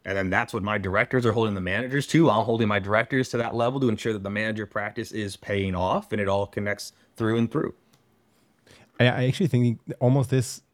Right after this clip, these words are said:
Speaker 2: practice is so, such an underappreciated advice because especially now, things are just changing. You're seeing the C F O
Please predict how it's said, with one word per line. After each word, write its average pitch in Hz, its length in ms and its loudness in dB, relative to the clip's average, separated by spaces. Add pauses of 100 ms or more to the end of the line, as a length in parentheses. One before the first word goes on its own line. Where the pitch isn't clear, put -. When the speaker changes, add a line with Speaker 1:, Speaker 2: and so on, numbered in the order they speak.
(320)
Speaker 2:
practice 120 500 2
is 107 320 -2
so, - 400 2
such - 240 0
an 147 80 2
underappreciated 120 1000 2
advice 98 520 0
because 113 260 2
especially 135 400 2
now, 110 480 2 (420)
things 160 220 4
are 208 80 4
just 107 300 -2
changing. 104 480 2
You're 139 160 6
seeing 143 300 4
the 113 80 2
C 113 220 0
F 98 120 0
O 127 260 2